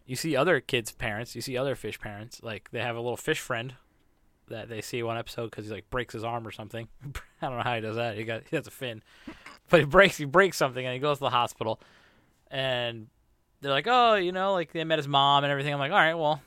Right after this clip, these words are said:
obviously all these other little fish have parents." But then they go to school and it's just them.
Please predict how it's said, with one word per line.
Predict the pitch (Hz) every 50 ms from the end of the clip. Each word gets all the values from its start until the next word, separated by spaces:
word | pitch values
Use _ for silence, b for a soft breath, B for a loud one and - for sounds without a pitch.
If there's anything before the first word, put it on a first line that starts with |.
| _ -
obviously | - - 147 175 175 151 - 160 151
all | 151 156
these | 147 131 147
other | 170 175
little | 151 127 117
fish | 101 - - 117 - -
have | 113 101 -
parents." | - 120 113 113 123 123 - - _ _ -
But | - 135
then | 143 143
they | 139
go | 143 147
to | 131
school | - - - - 120 123 156 139 123 - _ -
and | 135 131
it's | 127 117 -
just | - 135 135 156 151 123 120
them. | 135 147 139 113 101 104